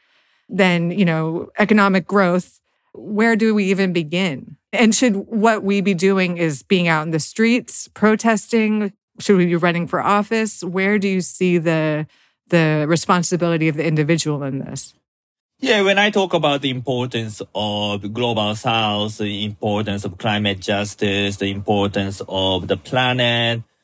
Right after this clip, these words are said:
Speaker 2: many people in the global north, especially the affluent people, feel,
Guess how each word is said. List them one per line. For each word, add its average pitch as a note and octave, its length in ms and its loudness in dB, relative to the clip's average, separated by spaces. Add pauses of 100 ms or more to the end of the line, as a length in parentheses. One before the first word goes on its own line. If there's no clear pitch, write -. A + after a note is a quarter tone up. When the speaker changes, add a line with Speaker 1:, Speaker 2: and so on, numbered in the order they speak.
(180)
Speaker 2:
many G3+ 260 0
people C#3+ 420 4
in A#2+ 120 0
the A2+ 60 0
global G#2+ 380 0
north, G2+ 480 -4
especially A#2 360 -6
the G2 100 -2
affluent G#2 540 -4
people, A#2+ 500 2
feel, G#2 560 0